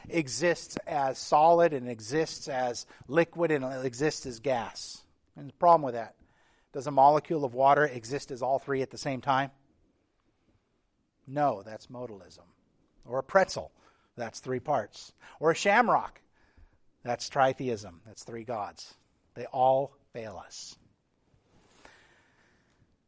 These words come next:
But the Greek word there that is translated begotten is genao,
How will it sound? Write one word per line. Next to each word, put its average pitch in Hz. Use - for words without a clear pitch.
But 165
the 131
Greek 156
word 156
there 135
that 127
is 127
translated 139
begotten 147
is 143
genao, 139